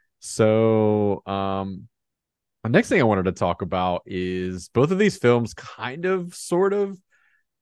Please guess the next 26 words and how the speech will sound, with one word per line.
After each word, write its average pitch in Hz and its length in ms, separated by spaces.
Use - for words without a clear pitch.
leave 139 480
room 151 520
for 131 520
a 107 60
franchise 123 800
or 98 80
sequel. 151 600
So 107 560
kind 151 140
of 160 60
a 147 40
two-part 139 420
question. 95 600
Um, 101 640
would 117 500
you 180 100
want 113 380
a 113 60
sequel 101 680
to 107 100
either 92 280
of 87 80
these 87 180
films, 85 340
both, 85 360
neither? 82 540